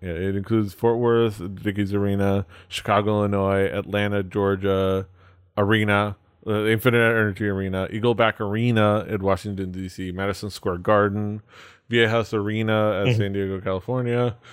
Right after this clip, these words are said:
Speaker 1: the Forum, S A P Center in San Jose, California,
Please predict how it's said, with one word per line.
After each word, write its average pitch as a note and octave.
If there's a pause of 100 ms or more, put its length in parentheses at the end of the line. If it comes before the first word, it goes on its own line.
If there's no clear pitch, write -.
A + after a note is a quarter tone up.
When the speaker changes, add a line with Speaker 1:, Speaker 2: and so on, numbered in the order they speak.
(180)
Speaker 1:
the G2
Forum, B2 (840)
S A2
A B2+
P B2
Center A#2 (200)
in A2+
San A2+
Jose, G#2+
California, C3